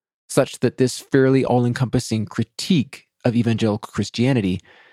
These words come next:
seems to contradict, or may seem to contradict, my strong affirmation of the value of Christianity in general, which has been a main focus of the podcast. Particularly, my comments of last episode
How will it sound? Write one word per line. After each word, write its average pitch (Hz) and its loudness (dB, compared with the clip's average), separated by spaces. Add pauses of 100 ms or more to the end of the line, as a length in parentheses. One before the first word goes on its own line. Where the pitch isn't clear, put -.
(140)
seems 175 2
to - 0
contradict, 107 0
or 104 0
may 151 4
seem 92 -4
to - -4
contradict, - -6 (180)
my 139 4
strong 117 -2
affirmation 107 -2
of 107 -2
the 113 0
value 120 2
of - -2
Christianity 98 -2
in 117 0
general, 110 0 (480)
which - 2
has 143 2
been 131 4
a 120 2
main 127 2
focus 107 -2
of 98 -4
the 110 -2
podcast. - -4 (1040)
Particularly, 101 2
my 117 4
comments 135 0
of 135 0
last 104 -2
episode 101 -2